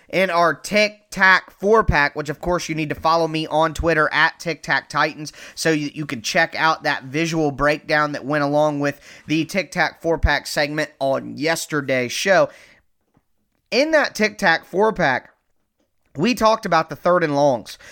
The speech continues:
the three third and longs that the Steelers converted in that first half. And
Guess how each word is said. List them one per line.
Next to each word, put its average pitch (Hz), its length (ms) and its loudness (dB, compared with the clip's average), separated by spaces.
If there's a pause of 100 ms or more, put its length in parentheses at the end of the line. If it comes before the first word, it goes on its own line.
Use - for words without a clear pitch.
(120)
the 143 120 0
three 190 280 0
third 185 280 2
and 156 100 -2
longs 147 300 2
that 131 100 -12
the 139 60 -10
Steelers 151 500 -2
converted 135 560 0 (300)
in 170 220 0
that 147 280 0
first 143 300 -4
half. 131 500 -4
And 143 300 -2